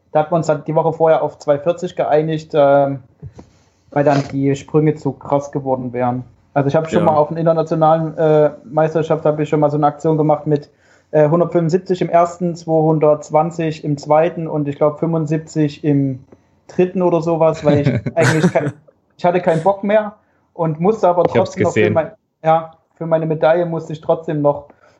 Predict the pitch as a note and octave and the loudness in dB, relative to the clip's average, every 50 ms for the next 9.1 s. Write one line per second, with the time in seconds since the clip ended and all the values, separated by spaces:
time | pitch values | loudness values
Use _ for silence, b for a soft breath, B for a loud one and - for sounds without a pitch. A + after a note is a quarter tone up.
0 | b - E3 D3+ D3 D3 D3 C#3+ C#3 - - E3 F#3 F3+ - F3+ D#3+ D3 C#3+ C#3+ | b 0 2 2 4 2 0 -4 -8 -2 0 0 0 0 0 -4 -4 -2 0 0
1 | D3 D3 E3 E3+ E3 D#3+ D#3 D3 D3 C#3+ C#3+ - _ - C#3+ C#3 C#3 D3+ D3+ - | 0 0 0 -6 -8 -8 -6 -6 -6 -6 -8 -10 _ -2 0 0 0 -2 -2 -2
2 | D3+ C#3+ - - D#3 D3+ D3 D3 C#3+ D#3 D#3+ D#3 D3 D3 C#3+ D3 D3 C#3+ C#3+ D3+ | -2 -2 0 0 0 0 2 0 0 2 2 2 0 0 0 0 0 0 0 -4
3 | C#3+ C#3+ - - E3 E3 D#3+ D3+ D3+ C#3+ D#3 D3+ E3 D#3+ D#3 D#3 C#3+ C#3+ C3+ B2+ | -4 -4 -2 -2 0 0 0 0 2 2 2 0 -2 -2 -4 -4 -4 -4 -2 0
4 | D3 D3+ F3+ F3 D#3+ E3 E3 E3+ E3 D#3+ D#3+ D#3 D#3+ - - E3 E3 D#3+ D#3+ D#3+ | 0 0 0 -2 -2 0 2 2 4 2 2 0 -4 -8 -8 -4 0 0 2 2
5 | D#3 D3+ D3+ - _ _ D#3+ D3+ C#3+ C#3 C#3 C#3 - - C#3+ C3+ C3 C3 B2+ - | 0 -2 -4 -8 _ _ -2 -2 0 0 -2 -4 -2 0 0 0 0 -2 -6 -8
6 | b b b b b b b b b _ _ - A2+ A2+ A2 A#2+ B2 B2 B2 B2+ | b b b b b b b b b _ _ -8 -4 0 0 0 0 0 0 0
7 | C#3 C#3+ D#3 D#3 D3 D3+ D3+ C#3+ C#3 - E3 D#3+ D#3+ - - D#3 D3 D3 C#3+ E3 | 0 0 0 2 2 2 2 2 2 2 0 0 0 -2 0 0 0 0 0 -2
8 | F#3 F3+ F3 D3 E3+ E3 D#3 D#3+ D3+ D#3 - D#3+ D#3+ D#3+ D#3 C#3+ D3+ C#3+ C#3 C3+ | -2 -4 -4 -2 -2 -2 0 -2 -4 -2 0 0 0 0 0 -2 -2 -2 -2 -2
9 | - | -4